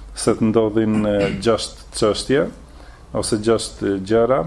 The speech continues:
Ka thënë, e, lindja e diellit nga perëndimi, tymi, Dejjalli dhe, e, kafsha. Do të thonë, e, Dabbatul Ard.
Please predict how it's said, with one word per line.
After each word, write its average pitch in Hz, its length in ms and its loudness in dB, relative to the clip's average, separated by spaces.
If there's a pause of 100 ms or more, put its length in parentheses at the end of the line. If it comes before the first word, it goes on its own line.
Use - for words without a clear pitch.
(220)
Ka 117 160 2
thënë, 120 300 2
e, - 640 -2 (260)
lindja 123 400 4
e 113 80 0
diellit 120 500 2
nga 113 240 2
perëndimi, 113 600 2 (800)
tymi, 131 360 4 (600)
Dejjalli 127 800 2 (680)
dhe, 123 180 8 (840)
e, 113 120 0 (120)
kafsha. 98 540 2 (720)
Do 123 100 2
të 120 80 0
thonë, 120 300 4
e, 110 160 0 (100)
Dabbatul 110 560 0
Ard. 90 300 0